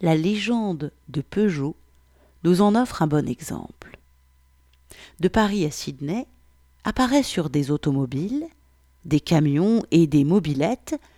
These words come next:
une icône qui ressemble un peu à l'homme lion de Stadel, la figurine qui orne le capot des Peugeot,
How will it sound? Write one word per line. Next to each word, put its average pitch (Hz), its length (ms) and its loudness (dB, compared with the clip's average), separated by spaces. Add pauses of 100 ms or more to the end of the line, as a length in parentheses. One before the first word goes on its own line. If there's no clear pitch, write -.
(380)
une 247 220 4
icône 339 440 4
qui - 140 2
ressemble 226 400 4
un 233 100 8
peu 285 160 4
à 220 100 8
l'homme 185 260 4
lion 220 200 2
de 180 80 0
Stadel, 135 680 -2 (680)
la 180 140 2
figurine 190 800 -4 (440)
qui - 300 0
orne 254 360 4
le 175 120 6
capot 190 360 2
des 190 140 4
Peugeot, 139 460 2